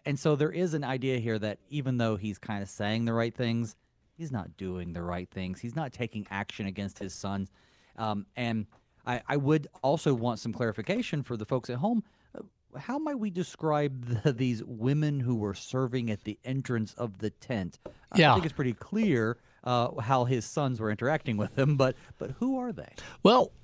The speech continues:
Speaker 2: w-, we, we don't have an exact definition of this, except that they seem to be copying the pattern of, of the Canaanites around them in the ritual enactment of the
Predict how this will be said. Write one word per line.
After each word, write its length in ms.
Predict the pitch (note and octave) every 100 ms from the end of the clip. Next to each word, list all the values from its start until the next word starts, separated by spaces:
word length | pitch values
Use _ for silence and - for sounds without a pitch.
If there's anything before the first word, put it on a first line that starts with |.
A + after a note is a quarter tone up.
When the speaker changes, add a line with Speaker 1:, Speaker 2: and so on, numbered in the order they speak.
| -
Speaker 2:
w-, 280 | F3+ A3 C#4+
we, 320 | F#3 G3 F#3
we 160 | A#3 E3
don't 220 | D4+ C4
have 100 | G3
an 80 | D#3
exact 560 | A#2 G#2 D3+ F3 -
definition 520 | E3 D#3 D#3 D#3 -
of 100 | D3 B2+
this, 240 | D#3 -
except 540 | C#3+ - F#3 F3+ -
that 260 | E3+ C#3+ F3+
they 200 | D3+ D#3
seem 260 | D3+ C4 D4
to 100 | G#3+
be 140 | D#3
copying 640 | C#3 - C#3+ C#3 D3 C3+ B2+
the 80 |
pattern 480 | B2 C#3 B2+ A#2+ A#2+
of, 320 | A2+ G#2+ -
of 220 | F3+ D3+ A#2
the 80 |
Canaanites 680 | - - D#3+ C#3 C3 C3 -
around 380 | C3+ A#2 A#2 A2
them 240 | G#2 F#2+ - - - - -
in 300 | D3+ C3 B2+
the 380 | C3+ F3 A#3+ -
ritual 1000 | G3+ A#2+ A#2+ E3 G#3 - F#3+ F3 E3 D3 - - - - -
enactment 800 | A3+ D3 D3 D#3+ - E3 D#3 C#3
of 320 | E3+ C3+ A2+ - - - _ _ -
the 300 | C3 C3+